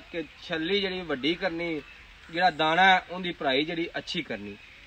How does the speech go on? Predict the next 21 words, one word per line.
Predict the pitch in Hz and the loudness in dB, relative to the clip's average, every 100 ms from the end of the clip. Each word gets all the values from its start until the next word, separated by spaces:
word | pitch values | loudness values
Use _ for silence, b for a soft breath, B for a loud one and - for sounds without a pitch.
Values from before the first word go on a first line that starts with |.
| - - - - | -20 -20 -20 -4
ਕਿ | 196 | -2
ਫੁੱਲ | 196 - 226 247 | -2 2 4 4
ਛੱਲੀ | 233 190 185 | 2 0 0
ਦਾ | 208 202 | 2 2
ਜਿਹੜਾ | 196 180 | 2 -2
size | - 156 165 175 | 0 2 2 0
ਹੈ | 180 | -4
ਦਾਣਿਆਂ | 151 151 165 | -2 0 2
ਨਾਲ | 170 151 | 0 -2
ਭਰਿਆ | 147 110 110 | -4 -4 -4
ਜਾਵੇ, | 107 98 101 - - - - - | -6 -8 -14 -16 -20 -20 -20 -12
ਜਿਹੜਾ | 160 185 185 170 156 | 0 4 4 4 -2
ਗੁੱਲ | 170 220 | 0 2
ਹੁੰਦਾ | 190 160 170 165 | 0 2 2 2
ਖਾਲੀ | 139 127 131 | -2 -4 -4
ਨਾ | 120 | -6
ਰਵੇ। | 107 104 107 - - - - - - | -8 -10 -10 -12 -16 -18 -18 -12 -10
ਅਸੀਂ | - 208 214 208 196 165 | -4 0 2 0 -2 -2
ਅੱਜ | 165 | -2
ਤੁਹਾਨੂੰ | 202 180 | -2 -4
ਦਿਖਾਵਾਂਗੇ, | 170 147 165 190 185 185 160 | -4 -2 0 0 0 -2 -4